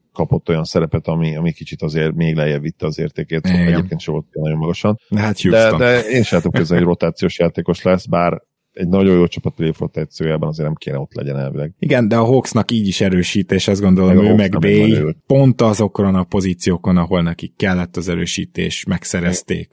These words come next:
Speaker 2: második körösökért. Szerintem nagyon rendben volt. Jó,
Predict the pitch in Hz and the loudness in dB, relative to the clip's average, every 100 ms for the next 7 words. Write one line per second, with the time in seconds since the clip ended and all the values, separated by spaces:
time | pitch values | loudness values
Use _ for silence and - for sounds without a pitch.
0 | - 98 85 - 82 - 87 85 - 85 | -4 -2 -2 -4 -8 -8 -10 -8 -10 -10
1 | 87 82 - _ - 101 98 87 85 82 | -8 -8 -10 _ -4 0 2 2 2 0
2 | 87 85 85 87 90 _ _ _ 160 | -2 -2 -2 -2 -4 _ _ _ 0